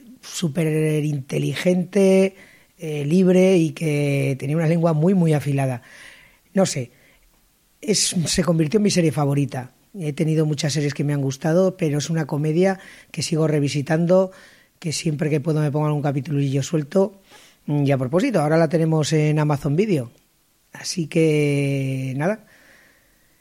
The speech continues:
Muchas gracias por haberme invitado a colarme en vuestra casa como un Kramer cualquiera. Y disfrutad del programa y espero aprender muchas cosas de Seinfeld escuchándoos.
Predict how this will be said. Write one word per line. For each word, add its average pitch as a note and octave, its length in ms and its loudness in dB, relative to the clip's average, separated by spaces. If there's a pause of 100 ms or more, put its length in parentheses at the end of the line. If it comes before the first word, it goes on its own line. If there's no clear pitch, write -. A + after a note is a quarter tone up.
(440)
Muchas C#3+ 320 -4
gracias C#3 300 -2
por F3 120 -4
haberme D#3 200 0
invitado D3 960 0 (340)
a E3+ 120 -2
colarme D#3+ 340 2
en D#3 80 2
vuestra D3+ 300 0
casa F3+ 280 2
como D#3 180 2
un D3 60 0
Kramer D3+ 300 2
cualquiera. E3 680 0 (1120)
Y C#3+ 380 0
disfrutad C#3 680 -4
del C#3+ 220 0
programa G3+ 640 2
y D3 80 -2
espero C#3 640 2
aprender C#3 320 0
muchas C#3 240 -2
cosas C#3+ 200 -2
de C3+ 40 0
Seinfeld D3 300 0
escuchándoos. C#3+ 600 -2